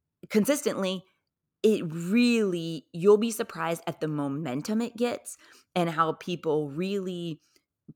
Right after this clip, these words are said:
fall in love with your podcast and learn to know you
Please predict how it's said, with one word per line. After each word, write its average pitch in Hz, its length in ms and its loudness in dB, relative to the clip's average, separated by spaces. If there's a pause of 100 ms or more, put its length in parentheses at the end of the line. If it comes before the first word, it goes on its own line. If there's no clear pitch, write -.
(200)
fall 208 220 4
in 214 180 -2
love 175 240 4
with 254 160 -2
your 233 100 4
podcast 196 760 -6 (120)
and 160 400 -4 (360)
learn 202 540 0
to 208 360 -4
know 185 340 2
you 151 440 2